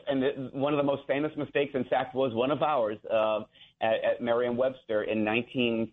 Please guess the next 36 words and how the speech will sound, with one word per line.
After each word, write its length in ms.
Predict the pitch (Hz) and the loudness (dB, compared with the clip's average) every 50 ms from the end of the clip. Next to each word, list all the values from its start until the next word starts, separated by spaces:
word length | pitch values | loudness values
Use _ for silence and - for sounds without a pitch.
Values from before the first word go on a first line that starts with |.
| _ _ | _ _
thirty-four. 920 | - 139 135 139 135 135 131 - - 127 120 113 107 110 113 131 - - | -2 0 0 2 0 0 -2 -2 -2 0 2 2 2 2 2 0 0 0
Um, 380 | 104 107 107 104 107 107 101 - - _ _ _ _ - | -2 0 0 0 -2 -4 -4 -6 -10 _ _ _ _ -4
there 120 | 113 123 | 0 2
was 140 | 120 123 117 104 | 2 2 2 0
a 40 | 123 | -2
kind 220 | 117 131 123 117 117 | -2 -2 -2 -2 0
of 100 | 113 104 | 0 0
mistake 600 | 110 104 - - - 127 123 127 - - - - | 0 -2 -2 0 0 2 2 0 -2 -6 -6 -2
in, 340 | 123 117 110 110 107 107 - - | -2 0 0 0 -2 -2 -2 0
uh, 140 | 107 104 101 | 0 0 0
drafting 640 | 95 113 117 113 123 131 - - 135 127 123 123 - | 0 0 -2 -2 -2 -4 -4 -4 -2 -2 -2 -2 -2
a 60 | 110 107 | -2 -2
de-, 260 | 98 120 - - 110 | -2 -4 -2 -2 -2
a 40 | 107 | 0
definition. 600 | 90 117 - - 123 117 120 117 - 131 123 120 - - - - - - - | 0 0 -2 -2 -2 -4 -4 -4 -4 -4 -4 -6 -6 -10 -18 -20 -8 -2 0
There 100 | 123 117 | 0 2
was 140 | 120 117 - | 0 -2 -2
supposed 260 | - 143 139 135 - | -2 -2 -2 -2 -2
to 80 | - | -4
be 260 | 117 113 127 120 120 - - | -2 0 2 2 2 2 2
a, 320 | 113 110 107 107 104 101 | 2 2 2 2 2 2
um, 300 | 98 95 95 95 92 - - _ | 0 0 -2 -4 -6 -6 -6 _
a 120 | - 104 - - - | -4 -4 -4 -4 -4
chemical, 580 | 151 156 165 170 - 170 147 143 139 131 127 - _ _ _ _ - | -2 -2 -2 -2 0 0 0 2 0 0 -4 -8 _ _ _ _ -2
uh, 140 | 104 101 101 - | 0 0 0 0
abbreviation 880 | 123 113 120 135 139 127 117 117 113 117 127 135 - 160 147 147 147 - | -2 -2 0 0 0 0 0 0 0 0 0 -2 -4 -6 -6 -6 -6 -4
for 140 | - 127 113 | -2 -2 0
the 80 | 113 117 | 0 0
word 540 | 98 107 117 120 123 117 104 - 104 92 | 0 0 0 2 0 0 -2 -4 -6 -4
density, 720 | - 135 127 104 - - 127 - - - 101 76 71 73 | -2 0 0 -2 -2 -2 -4 -4 -4 -4 -6 -4 -4 -4
and 140 | 78 90 92 | -4 -2 -2
density 520 | - 113 117 120 - 143 117 - 123 113 110 | 0 0 -2 -2 -2 -4 -4 0 0 0 0
is 80 | 110 | 0
an 80 | 113 104 | -2 -2
important 420 | 104 95 - 107 123 - 113 110 | -4 -4 -2 -2 -2 0 0 0
idea 340 | 104 104 90 107 104 107 | -2 0 0 0 0 2